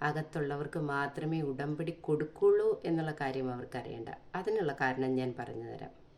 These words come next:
ഒരു ഉടമ്പടിയിൽ മസ്റ്റായിട്ടുള്ള കാര്യമാണ് ഉപവാസം എന്നുള്ളത്.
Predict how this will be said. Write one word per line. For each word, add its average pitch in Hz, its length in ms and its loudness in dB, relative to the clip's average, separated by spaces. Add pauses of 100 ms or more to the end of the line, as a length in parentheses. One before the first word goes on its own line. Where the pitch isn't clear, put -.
(280)
ഒരു 170 160 4
ഉടമ്പടിയിൽ 185 640 4
മസ്റ്റായിട്ടുള്ള 156 800 0
കാര്യമാണ് 131 760 -2
ഉപവാസം 139 640 -4
എന്നുള്ളത്. - 400 -10